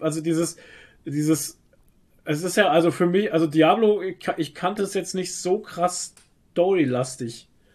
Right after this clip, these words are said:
Weil die Geschichte, die erzählt wird, ist ja jetzt schon sehr, äh, ja, es ist schon sehr so Adventure-mäßig halt, ne? Also es ist, ich hab so das Gefühl, ich spiele ein Adventure und nicht mehr dieses, dieses Hack and Slay von früher.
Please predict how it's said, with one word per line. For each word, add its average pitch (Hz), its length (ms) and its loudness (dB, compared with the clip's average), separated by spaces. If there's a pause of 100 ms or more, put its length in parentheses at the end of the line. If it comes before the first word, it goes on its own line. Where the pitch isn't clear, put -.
(340)
Weil 139 220 4
die 143 80 -2
Geschichte, 190 400 -4
die 175 100 -6
erzählt 175 440 0
wird, 208 180 -4
ist - 140 -8
ja 185 80 2
jetzt 180 200 0
schon 190 300 -2
sehr, 160 1160 4 (520)
äh, - 60 -4
ja, 147 60 0
es 160 140 -2
ist 202 100 -6
schon 185 240 -2
sehr 180 300 0
so 170 140 0
Adventure-mäßig 147 1000 2
halt, 131 220 -2
ne? 196 180 -2
Also 151 200 -4
es 160 120 -8
ist, - 340 -8 (240)
ich 151 160 -4
hab 185 100 -2
so 190 100 -4
das 165 160 0
Gefühl, 170 260 -4
ich 165 80 -8
spiele 180 260 -4
ein 175 100 -6
Adventure 160 440 0
und 139 60 0
nicht 160 140 -4
mehr 151 120 -2
dieses, 139 320 -4 (400)
dieses 139 340 -4
Hack 170 140 0
and 156 100 -2
Slay 151 400 -2
von 143 220 -6
früher. 127 440 -2